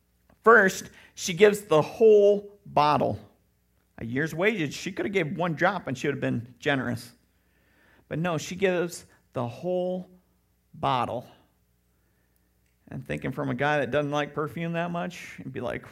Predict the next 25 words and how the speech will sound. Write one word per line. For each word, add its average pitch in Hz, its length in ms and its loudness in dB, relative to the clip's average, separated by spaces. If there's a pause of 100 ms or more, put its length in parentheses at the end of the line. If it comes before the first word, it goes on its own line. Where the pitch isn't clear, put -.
"Whoo, 392 400 2
doggy, 139 420 2
that's 131 260 2
a, 127 280 0 (960)
<laughs> - 240 -6
oh 151 220 -4
man, 151 680 -4 (560)
the 143 80 -6
whole 202 160 0
bottle, 240 380 2
huh?" 180 300 2 (1200)
It's - 140 -20 (200)
total 120 280 -8
guy 107 240 -4
stuff - 340 -12
right - 160 -12
there. - 300 -12 (920)
Of - 60 -20
course - 240 -10
you - 80 -14
gotta - 180 -10
give - 160 -12
the 151 60 -12
whole 131 140 -10
bottle, 123 340 -12